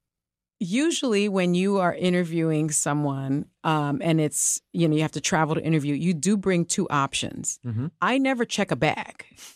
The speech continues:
Speaker 1: because I
Speaker 2: <laughs>
Speaker 1: feel that they screw you at the airport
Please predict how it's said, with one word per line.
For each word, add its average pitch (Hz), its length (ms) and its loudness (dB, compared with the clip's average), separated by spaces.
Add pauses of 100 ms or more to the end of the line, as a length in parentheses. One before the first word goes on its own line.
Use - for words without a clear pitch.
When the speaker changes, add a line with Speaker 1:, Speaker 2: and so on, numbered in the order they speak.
(300)
Speaker 1:
because 175 640 2
I 165 140 2
Speaker 2:
<laughs> - 180 -6
Speaker 1:
feel 302 360 2
that 269 140 -2
they 151 120 -2
screw 349 640 0
you 294 720 2 (180)
at 226 380 -2
the 240 280 0
airport - 880 -2